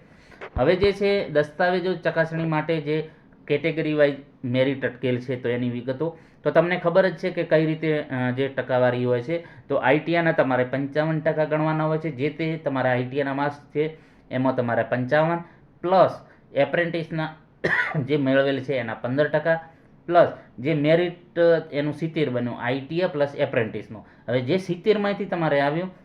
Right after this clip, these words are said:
બરાબર, એના પછી ઓ એમ આરના ત્રીસ ટકા, જે તમારે માની લો કે તમારે એંસી આવ્યા છે તો તમારા આઠ તરી ચોવીસ, મતલબ કે ચોવીસ માર્ક્સ ગણાય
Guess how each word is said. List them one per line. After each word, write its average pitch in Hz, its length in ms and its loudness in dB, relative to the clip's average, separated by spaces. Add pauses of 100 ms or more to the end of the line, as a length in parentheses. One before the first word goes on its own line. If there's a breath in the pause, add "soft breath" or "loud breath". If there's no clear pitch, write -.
(100)
બરાબર, 180 300 2 (540 soft breath)
એના 165 260 0
પછી 196 240 0 (100)
ઓ 175 120 6
એમ 190 220 2
આરના 185 280 0
ત્રીસ - 640 -8
ટકા, 104 360 -4 (1040)
જે 135 160 2
તમારે 113 440 -2 (260 loud breath)
માની 135 220 0
લો 131 100 2
કે 123 120 -4
તમારે 117 280 -2
એંસી 151 460 0
આવ્યા 107 220 -2
છે 156 280 -4 (220 loud breath)
તો 151 80 0
તમારા 139 360 2
આઠ 135 180 -2 (100)
તરી 123 160 -4
ચોવીસ, 117 480 -2
મતલબ 120 280 -4
કે 196 80 -8
ચોવીસ 180 400 0
માર્ક્સ 139 300 -2
ગણાય 165 320 0